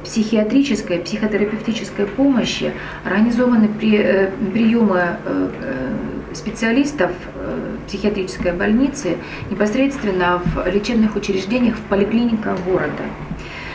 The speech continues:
С целью оказания психотерапевтической помощи работают наши доктора в поликлинике городской больницы имени Ленина, в поликлинике городской больницы номер один по улице Юных Коммунаров, восемьдесят пять, э, в амбулатории номер семь на Химике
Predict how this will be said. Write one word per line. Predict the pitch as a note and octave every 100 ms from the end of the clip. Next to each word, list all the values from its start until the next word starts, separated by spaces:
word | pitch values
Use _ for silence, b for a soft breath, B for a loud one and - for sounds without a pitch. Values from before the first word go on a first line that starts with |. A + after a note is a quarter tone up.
| B B
С | G3+ -
целью | C#4+ C4+
оказания | A3+ G#3+ A#3+ B3 A3
психотерапевтической | - A#3 A3 G#3+ G#3+ G#3+ A3 A3 G3+ G3
помощи | F#3 E3+ E3 F3 - - B3 A#3+ B B
работают | G#3 G#3+ C#4 G3 F#3 F#3+
наши | G#3+ G#3
доктора | F3 F3+ F3+ F#3+ E3 C#3 A2+ - B B B B
в | - -
поликлинике | A3 A#3+ B3+ A#3+ - F3+
городской | F#3+ G#3 - A#3
больницы | G3 F#3 F#3 G3
имени | F3+ F3 E3 D3+
Ленина, | D3 D#3+ F3 G#3 G#3 - B B B -
в | -
поликлинике | A3 A#3 C4+ C#4 A#3+ F3+
городской | F3+ G#3 - A3
больницы | G3+ G3 G#3+ G3
номер | F#3 F#3 F3
один | E3+ D#3+ E3+
по | F#3+
улице | G3+ G3+ -
Юных | G3 G3
Коммунаров, | A3 G3+ G3+ G3 G3
восемьдесят | G3+ G3+ G3 G3 G#3+ -
пять, | G3+ G3 - - - B B B B -
э, | F#3 F3+
в | F3+ - -
амбулатории | G#3 A#3+ B3 B3 C4+ A#3+
номер | G#3+ G#3+ F#3+
семь | - - F3+ F#3 G3
на |
Химике | G#3+ A3+ G#3+ G#3+ G#3+ A3+ G#3+